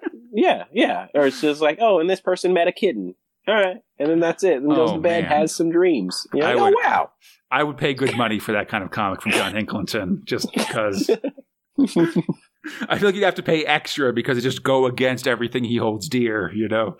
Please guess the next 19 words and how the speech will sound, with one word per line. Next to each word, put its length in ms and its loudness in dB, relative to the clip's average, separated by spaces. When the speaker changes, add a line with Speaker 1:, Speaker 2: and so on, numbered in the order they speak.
Speaker 2:
Right. 340 2
Speaker 1:
'Cause 100 -10
I 40 2
Speaker 2:
Exactly. 300 0
Speaker 1:
think 140 4
Speaker 2:
And 80 0
just 160 2
Speaker 1:
'cause 100 -12
he 200 0
clearly 460 2
loves 500 0
drawing 540 0
weird, 260 0
gross 340 0
stuff, 460 -2
you 100 0
know? 240 -2
Speaker 2:
Yeah, 240 0
right. 280 0